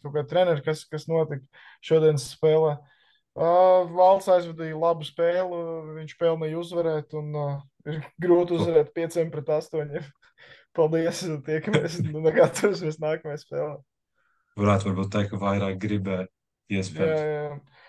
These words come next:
Speaker 1: Es nespēju matchot tavu enerģiju un fizikalitāti šodien. Un jācīnās par atliekšanu bumbām, un, jā.
Speaker 2: Jānokontrolē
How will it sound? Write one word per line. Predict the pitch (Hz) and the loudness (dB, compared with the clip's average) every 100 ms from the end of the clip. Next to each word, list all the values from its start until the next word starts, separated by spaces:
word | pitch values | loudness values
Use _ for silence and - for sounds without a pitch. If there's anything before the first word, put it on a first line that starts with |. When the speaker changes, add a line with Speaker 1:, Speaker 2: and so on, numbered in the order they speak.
| _ _ - | _ _ -2
Speaker 1:
Es | 170 | 2
nespēju | 185 196 - 180 165 156 156 151 151 | 2 2 4 6 6 4 2 2 -2
matchot | 156 160 180 - 170 151 131 _ | -2 0 0 0 -2 -4 -6 _
tavu | 160 151 151 160 | -8 -4 0 0
enerģiju | 170 165 147 151 | 2 0 -4 -6
un | 151 | -6
fizikalitāti | 139 165 165 151 147 131 135 135 | -6 -8 -6 -6 -6 -4 -4 -4
šodien. | - 143 135 131 131 _ _ _ - | -8 -10 -10 -14 -16 _ _ _ -12
Un | 156 160 | -6 2
jācīnās | 175 190 - 175 160 | 2 2 -2 -2 -2
par | 147 160 | -2 -4
atliekšanu | 160 151 143 - 151 | -4 -6 -8 -8 -6
bumbām, | 156 156 151 135 | -4 -2 -2 -4
un, | 139 143 139 _ _ _ _ _ _ _ | -6 -10 -12 _ _ _ _ _ _ _
jā. | - | 4
Speaker 2:
Jānokontrolē | 117 120 113 117 104 107 104 | 6 6 6 4 2 2 2